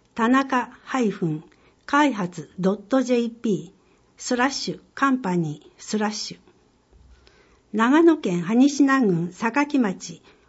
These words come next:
大字網掛千三百七十二の十二。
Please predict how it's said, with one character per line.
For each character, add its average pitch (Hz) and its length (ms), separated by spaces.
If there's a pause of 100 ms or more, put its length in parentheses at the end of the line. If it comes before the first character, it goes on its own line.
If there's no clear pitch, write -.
(120)
大 262 360
字 170 120
網 185 300
掛 180 440 (400)
千 320 320
三 233 300
百 185 300
七 254 340
十 175 320
二 180 200
の 160 280
十 190 280
二。 175 300